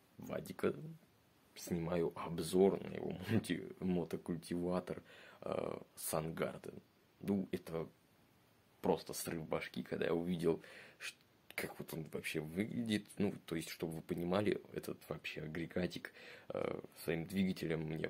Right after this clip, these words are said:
по колено. Ну, вот так вот. Ну, ладно, не будем осуждать, э, мотокультиватор за его габариты, это не он виноват. Э, а самое главное то, что, ну, это действительно, ну, хоть что-то новенькое, такой,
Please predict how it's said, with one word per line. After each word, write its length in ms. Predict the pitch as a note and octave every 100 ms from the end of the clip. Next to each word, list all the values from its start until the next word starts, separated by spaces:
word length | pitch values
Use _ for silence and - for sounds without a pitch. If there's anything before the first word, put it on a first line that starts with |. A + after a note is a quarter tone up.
| -
по 80 | -
колено. 440 | - D#2 - - - - -
Ну, 220 | E2+ D#2+ -
вот 220 | - - - -
так 160 | - -
вот. 120 | - - - - - -
Ну, 180 | C3+ -
ладно, 360 | - - - - -
не 380 | - - A#2 F3+
будем 320 | F2 E2 D#2+
осуждать, 600 | E2+ F2+ E2 D#2+ D#2 - - - - -
э, 440 | C2 D2 D2+ D2 - - -
мотокультиватор 1080 | F2 E2 E2 - D#2+ F2 E2 - - D#2+
за 320 | E2 E2 - - - -
его 240 | - D#2+ E2
габариты, 580 | E2+ F2+ G2 D#3+ - - -
это 160 | -
не 160 | D#2 E2
он 140 | A2
виноват. 460 | C3 A2+ A2 A2 - - - - -
Э, 300 | - D#2+ - -
а 120 | -
самое 360 | - - E2+
главное 300 | E2 G2 G2+
то, 120 | - D2+
что, 180 | -
ну, 200 | F2 E2+ -
это 180 | - F2+
действительно, 640 | - - F2+ G2+ F#2 F2 - - -
ну, 140 | - -
хоть 180 | - -
что-то 320 | - F2+ F2+
новенькое, 840 | F2+ G2 F2+ E2 E2 - - - -
такой, 380 | - C#2+ C2+